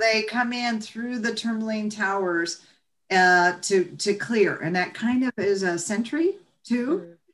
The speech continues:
Speaker 1: And then I also have, um, black pieces, I think it's obsidian, at each four corners for protection.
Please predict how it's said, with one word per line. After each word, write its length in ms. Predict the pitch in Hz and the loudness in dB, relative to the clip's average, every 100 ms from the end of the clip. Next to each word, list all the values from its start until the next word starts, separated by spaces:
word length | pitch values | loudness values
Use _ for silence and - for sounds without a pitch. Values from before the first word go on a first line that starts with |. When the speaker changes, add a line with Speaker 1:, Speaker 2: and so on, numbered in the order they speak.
| - | 0
Speaker 1:
And 120 | 226 | 4
then 140 | 233 220 | 6 6
I 160 | 214 | 4
also 360 | 196 214 233 214 | 2 0 -2 -2
have, 440 | 214 196 196 - - | 0 0 -2 -4 -6
um, 360 | 170 165 165 | -4 -4 -4
black 300 | 170 175 175 | 0 0 0
pieces, 400 | - 202 190 180 | -6 -4 -2 -4
I 80 | 180 | -4
think 220 | 180 415 508 | -6 -8 -8
it's 120 | - | -8
obsidian, 720 | 156 - 190 180 175 160 147 _ _ | -8 -6 -4 0 -2 -2 -8 _ _
at 160 | 185 175 | -2 0
each 340 | - 185 - | 0 -2 -4
four 260 | - 202 190 | -4 -2 -2
corners 580 | 185 202 180 180 175 - 156 | -6 -8 -6 -4 -6 -8 -8
for 140 | 208 | -6
protection. 800 | 202 208 202 165 - 156 110 - | -6 -8 -6 -8 -6 -10 -12 -16